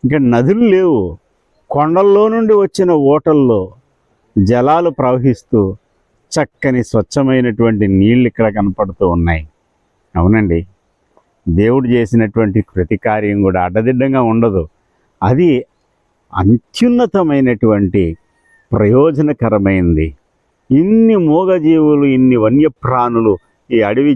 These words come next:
జంతువులు దాహార్తి తీర్చడానికి ఈ దట్టమైన అడవిలో దేవుడు వాటికి నీటిని ఏర్పాటు చేశాడు. నీ జీవితంలో నీ కోరికను తీర్చలేడా? నీ ఆశను తీర్చి,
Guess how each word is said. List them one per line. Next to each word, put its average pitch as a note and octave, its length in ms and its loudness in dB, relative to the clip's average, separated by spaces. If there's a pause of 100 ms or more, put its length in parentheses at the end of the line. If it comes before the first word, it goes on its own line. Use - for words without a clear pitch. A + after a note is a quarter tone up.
జంతువులు G#2 580 0 (560)
దాహార్తి A#2 720 -2
తీర్చడానికి G#2+ 1000 -2 (380)
ఈ G#2 200 2
దట్టమైన B2+ 580 -2
అడవిలో G#2 520 0 (480)
దేవుడు E3 460 2
వాటికి A#2 680 -2 (880)
నీటిని B2+ 480 2
ఏర్పాటు A#2+ 480 -4
చేశాడు. F#2+ 540 -2 (920)
నీ A#2+ 200 2
జీవితంలో C3+ 560 0
నీ A#2+ 160 2
కోరికను G#2+ 520 -2
తీర్చలేడా? G#2+ 720 -2 (760)
నీ C3 140 2
ఆశను D3 520 -2
తీర్చి, C#3+ 640 -2